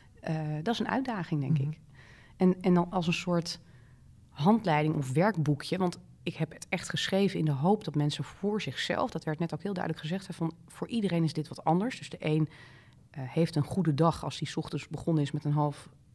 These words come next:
Speaker 1: uurtje hardlopen en de ander heeft een goede dag als die 's avonds een half uur in bad gelegen heeft, bij wijze van spreken. Maar dat is echt voor iedereen anders. Maar het gaat om dat moment pakken van reflectie van, "Hey, hoe was mijn dag?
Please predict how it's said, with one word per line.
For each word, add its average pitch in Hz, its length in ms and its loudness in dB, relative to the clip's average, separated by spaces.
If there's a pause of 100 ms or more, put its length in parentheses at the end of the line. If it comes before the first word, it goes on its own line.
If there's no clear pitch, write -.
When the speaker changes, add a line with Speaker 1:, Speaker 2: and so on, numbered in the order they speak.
(120)
Speaker 1:
uurtje 147 280 0
hardlopen 143 500 2
en 135 60 0
de 175 60 0
ander 165 140 2
heeft 143 140 0
een 151 60 2
goede 147 200 -2
dag 139 180 -2
als 139 100 -8
die 147 100 -8
's - 60 -10
avonds 147 300 -2
een 147 80 -2
half 156 180 -2
uur 151 80 -2
in 139 60 0
bad 170 160 -6
gelegen 185 340 -2
heeft, 175 160 -2
bij 165 100 0
wijze 175 240 0
van - 100 -20
spreken. 180 400 -4 (420)
Maar 160 120 4
dat 175 180 0
is - 140 -2
echt - 240 -4
voor 202 100 -2
iedereen 156 240 2
anders. 208 260 0
Maar 170 100 2
het - 100 -4
gaat - 220 0
om 185 80 4
dat 170 100 2
moment 156 480 4
pakken 285 360 0 (460)
van - 220 0
reflectie 185 540 -2
van, 160 140 0
"Hey, 151 280 -2 (220)
hoe 151 120 2
was 180 200 0
mijn 180 120 2
dag? 170 360 0